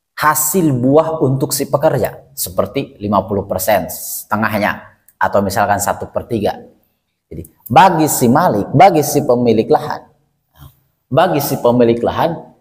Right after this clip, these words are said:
diharuskan menentukan bagian hasil kepada si pekerja, misalkan sat-, setengah atau misalkan satu per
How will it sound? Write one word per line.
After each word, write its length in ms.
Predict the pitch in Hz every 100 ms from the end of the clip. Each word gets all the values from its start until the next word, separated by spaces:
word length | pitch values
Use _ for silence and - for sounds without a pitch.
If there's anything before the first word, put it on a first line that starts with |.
| _
diharuskan 1200 | - 143 165 143 151 147 120 - - 180 165 143 - _ _ _ _ _ _ _ _ _ _ _ _ _ -
menentukan 840 | 143 175 165 160 156 - 139 131
bagian 420 | 131 135 131 131 117
hasil 540 | 95 - - 165 -
kepada 320 | 113 - 101
si 180 | - -
pekerja, 460 | - 156 120 90 80
misalkan 600 | 85 95 87 113 117 87
sat-, 400 | - 90 - -
setengah 640 | - - - 98 - - -
atau 260 | 78 - 87
misalkan 400 | 82 85 92 87
satu 320 | 87 -
per 80 | -